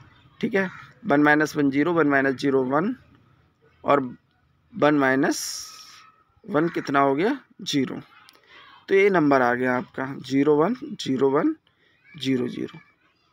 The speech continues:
Second क्या है, अगर two's complement किसी भी number का निकालना हो तो सिंपली क्या है आपकी जो short trick है वो ये है कि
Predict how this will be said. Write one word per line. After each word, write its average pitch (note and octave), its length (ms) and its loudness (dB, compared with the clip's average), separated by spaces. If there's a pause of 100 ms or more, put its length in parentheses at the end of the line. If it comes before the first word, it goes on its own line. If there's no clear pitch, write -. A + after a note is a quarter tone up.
Second A#3 460 -2
क्या G#3+ 200 6
है, F3 180 6
अगर G#3 120 0
two's G#3 260 -4
complement G3 500 -2
किसी G3 300 -4
भी G#3 100 -2
number E3+ 280 0
का F#3 100 -2
निकालना D3 420 2
हो E3 260 -4 (580)
तो G3 80 -6
सिंपली - 1800 -10
क्या G3+ 260 2
है E3 120 4
आपकी D#3 340 0
जो G3 160 -2
short E3 340 0
trick D#3+ 200 0
है D#3+ 80 6
वो F3+ 180 2
ये C#3+ 160 4
है E3 160 0 (640)
कि A#3 480 -2